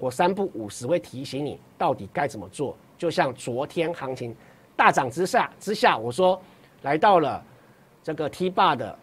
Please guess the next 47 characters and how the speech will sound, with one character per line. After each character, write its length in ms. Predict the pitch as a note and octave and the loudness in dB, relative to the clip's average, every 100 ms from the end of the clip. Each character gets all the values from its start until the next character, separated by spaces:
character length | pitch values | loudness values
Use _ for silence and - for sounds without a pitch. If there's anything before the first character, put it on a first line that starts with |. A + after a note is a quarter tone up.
| - | -4
周 140 | F#3 | -2
选 160 | F3+ A#2+ | 0 0
择 120 | C#3 | -2
权 180 | C3 B2 | -4 -4
的 140 | D3 | -2
压 180 | D#3+ D#3 | 0 0
力 120 | D#3+ | 0
区， 300 | C#3+ C#3+ C3+ - | -4 -6 -8 -2
大 180 | - A#3 | 4 6
跌 200 | F3+ E3+ | 6 0
之 160 | G#3 G#3+ | 0 4
后 220 | C4 G3+ | 6 6
嘞， 140 | A2+ - | 4 -4
我 120 | A2 | -10
说 100 | A#2 | -4
来 100 | F#3+ | -2
到 140 | F3 D#3+ | -2 -4
支 180 | - C#3+ | -6 -6
撑 220 | C#3 C3+ | -4 -4
区， 240 | C#3 C3 | -6 -8
是 100 | - | -4
不 60 | F#3+ | -2
是 80 | D#3 | 0
连 120 | C#3 | 0
续 120 | F#3+ | 0
两 180 | D3 G#2 | 0 -4
天？ 220 | C#3 C3 C3+ | -8 -8 -8
昨 140 | C3 | -4
天 120 | D#3 | -2
尾 140 | F3 A#2+ | 0 -2
盘 180 | A2+ C3 | -6 -8
往 140 | D3+ C3+ | -6 -4
上 180 | C#3+ | -4
拉， 180 | C3 B2+ - - - | -6 -8 -12 -20 -2
今 120 | E3 | -2
天 40 | |
持 140 | D#3 A#2+ | -2 -4
续 100 | C#3 | -4
往 180 | B2+ A#2 | -4 -4
上 200 | A#2+ G#2+ | -8 -8
攻， 260 | G#2 F#2+ A2 - _ _ _ | -12 -12 -16 -20 _ _ _
这 100 | - | -6
个 80 | E3 | -4
Telegram 380 | - D3+ C3 G#2 | 0 0 0 -4
就 120 | A#2+ | -6
会 180 | A#2+ F#2 | -6 -6
有。 200 | D2+ | -10